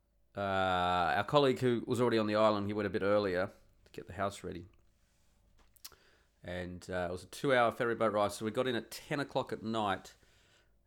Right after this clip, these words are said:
got met at, uh, the little dock there.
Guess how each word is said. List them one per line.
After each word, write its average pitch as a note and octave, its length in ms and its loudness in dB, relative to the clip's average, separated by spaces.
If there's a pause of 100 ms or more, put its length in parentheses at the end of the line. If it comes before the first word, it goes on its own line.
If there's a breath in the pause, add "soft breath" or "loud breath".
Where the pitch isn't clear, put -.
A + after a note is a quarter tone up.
got A2 220 -2
met A2+ 640 -4 (300)
at, G#2 500 -2
uh, F2+ 600 0
the G2+ 60 -10
little G2 160 -10
dock G2 320 -2
there. F#2+ 200 -4